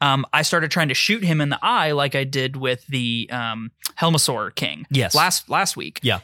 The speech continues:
Speaker 1: And, uh, obviously that dude moves fast. So,
Speaker 2: Yes.
Speaker 1: like, I was, I could not hit him with my arrow.
Speaker 2: Yeah, and the
Speaker 1: And
Speaker 2: arrow, the arrows actually have a substantial travel time in this
Speaker 1: They
Speaker 2: game,
Speaker 1: do,
Speaker 2: so.
Speaker 1: yeah. Um, and so we'll actually talk about that in side quests as well. Um, the, uh, so,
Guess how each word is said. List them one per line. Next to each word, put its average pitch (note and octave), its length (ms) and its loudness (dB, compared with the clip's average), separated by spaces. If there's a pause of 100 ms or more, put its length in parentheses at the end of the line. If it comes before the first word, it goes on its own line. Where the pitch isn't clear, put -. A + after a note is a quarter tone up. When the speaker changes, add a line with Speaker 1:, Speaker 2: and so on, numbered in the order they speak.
(100)
Speaker 1:
And, C3+ 520 2
uh, B2 260 0
obviously D#3+ 500 2
that D#3+ 180 2
dude G#3 180 2
moves E3 800 4
fast. G#2 500 0
So, - 160 0
Speaker 2:
Yes. C3+ 80 0
Speaker 1:
like, C3 200 0
I C#3 80 4
was, D3 260 0
I D3 120 2
could - 280 0
not E3+ 260 4
hit - 200 -2
him C#3 120 -2
with C3+ 120 -2
my A2+ 160 -4
arrow. A2 400 -4
Speaker 2:
Yeah, A#2+ 100 2 (100)
and A#2+ 80 0
the B2+ 60 2
Speaker 1:
And D3 80 4
Speaker 2:
arrow, D3+ 240 2
the C#3+ 140 2
arrows G3 340 4
actually B2+ 260 0
have A#2 140 0
a G#2 60 -4
substantial A2+ 560 -2
travel E2+ 280 -2
time D2 240 -4
in C3+ 60 -6
this D#3 120 2
Speaker 1:
They D3+ 40 4
Speaker 2:
game, C3+ 220 4
Speaker 1:
do, - 80 0
Speaker 2:
so. - 40 -2
Speaker 1:
yeah. A2 240 2 (120)
Um, C3+ 340 2
and D3 180 4
so C#3+ 320 4
we'll C#3 300 0
actually B2+ 280 0
talk A#2+ 60 -4
about A#2+ 180 -2
that A#2+ 180 0
in G2 60 -10
side C#3 280 0
quests - 320 -2
as - 80 -4
well. D3 320 2 (240)
Um, B2+ 480 0 (260)
the, E3 480 2
uh, B2+ 440 2 (480)
so, - 180 2